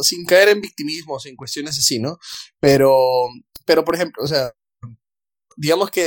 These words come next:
desde las independencias de, de, de Hispanoamérica hemos, hemos, eh, ha sido un naufragio total.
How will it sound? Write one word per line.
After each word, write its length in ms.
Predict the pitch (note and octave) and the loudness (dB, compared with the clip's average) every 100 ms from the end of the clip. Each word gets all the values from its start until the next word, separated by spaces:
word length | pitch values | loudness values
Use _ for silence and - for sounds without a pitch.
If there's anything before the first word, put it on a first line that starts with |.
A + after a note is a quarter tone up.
| D#3 | -2
desde 140 | D3 | -2
las 180 | C3+ B2+ | -2 -2
independencias 720 | C3+ C3 C#3+ F3 F3+ F#3 F#3 D3+ | -4 -4 -2 -2 0 0 -4 -8
de, 60 | |
de, 640 | C#3+ B2+ A#2+ A#2+ A#2+ A#2 A#2+ | -4 -4 -6 -8 -6 -6 -4
de 60 | A#2+ | -4
Hispanoamérica 680 | C3 C3 C3 D#3+ F#3 D3+ | -2 -2 0 -2 2 2
hemos, 340 | C3+ D3 C#3+ - | 2 0 -6 -6
hemos, 380 | C3 C#3+ C#3+ - | -6 -6 -6 -8
eh, 280 | B2 A#2 D#2+ | -8 -10 -8
ha 80 | B2 | -2
sido 200 | - D3+ | -2 0
un 60 | C#3+ | -2
naufragio 440 | C3+ C#3+ C#3+ C3+ | -2 0 0 0
total. 340 | G#2+ G2+ C3 | -8 -2 -4